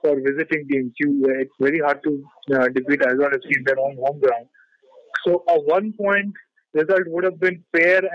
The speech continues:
and, uh, you know, Minerva Punjab would have probably left the stadium happy. But towards the end, it finally broke down.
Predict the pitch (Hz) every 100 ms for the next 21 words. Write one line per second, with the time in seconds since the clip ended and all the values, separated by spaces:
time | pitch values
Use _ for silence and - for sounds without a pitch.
0 | 165 165 165 160 151 - - 143 139 135
1 | 139 139 143 143 151 151 156 151 147 143
2 | 143 156 143 147 147 131 139 139 139 -
3 | 135 131 127 131 - 120 - - _ _
4 | _ 170 160 175 196 196 214 175 170 196
5 | 196 _ _ - - _ _ _ _ _
6 | - 147 - 151 165 180 180 135 156 151
7 | 151 156 170 170